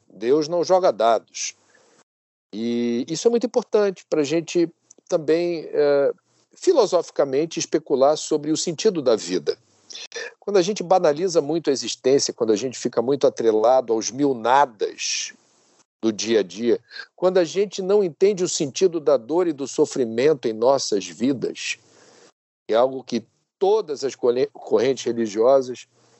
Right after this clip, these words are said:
procuram, de alguma forma, cada uma a seu modo, explicar. É... a vida se torna algo muito, eu diria, banal,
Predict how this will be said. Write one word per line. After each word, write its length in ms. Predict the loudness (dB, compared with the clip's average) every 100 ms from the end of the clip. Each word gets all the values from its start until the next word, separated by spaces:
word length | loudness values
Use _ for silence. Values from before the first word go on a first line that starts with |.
| _ _
procuram, 400 | -6 0 0 2
de 80 | 0
alguma 320 | 0 2 0
forma, 480 | 2 4 4 2 0
cada 260 | 2 4
uma 380 | 2 2 -2 -6 -4
a 100 | -2
seu 200 | 0 0
modo, 340 | 2 2 2 0
explicar. 560 | -6 -4 0 0 0 -20 _ _ _ -20 _ _ _ _ _ -2
É... 680 | 2 4 4 2 2 2 -2 _ _ _
a 120 | -2
vida 200 | 0 0
se 140 | -2 -2
torna 280 | 0 2 4
algo 260 | 4 4
muito, 680 | 0 -2 -2 -2 0 -2 0
eu 120 | 0
diria, 480 | 0 2 2 2 0 _ _ _
banal, 560 | -2 0 4 4 2